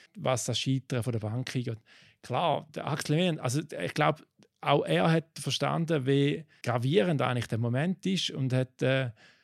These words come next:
das ein oder andere Tränchen verdruckt, oder? Das hat man gespürt, das hat ihn abbewegt, dass jetzt da die hundertsechsundsiebzigjährige Geschichte von der Credit Suisse quasi dort in Bern endet.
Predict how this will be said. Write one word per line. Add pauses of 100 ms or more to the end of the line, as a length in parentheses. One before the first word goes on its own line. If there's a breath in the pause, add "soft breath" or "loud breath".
(340 soft breath)
das
ein
oder
andere
Tränchen
verdruckt,
oder?
Das
hat
man
gespürt,
das
hat
ihn
abbewegt,
dass
jetzt
da
die
hundertsechsundsiebzigjährige
Geschichte
von
der
Credit
Suisse (360 soft breath)
quasi
dort (400 soft breath)
in
Bern
endet.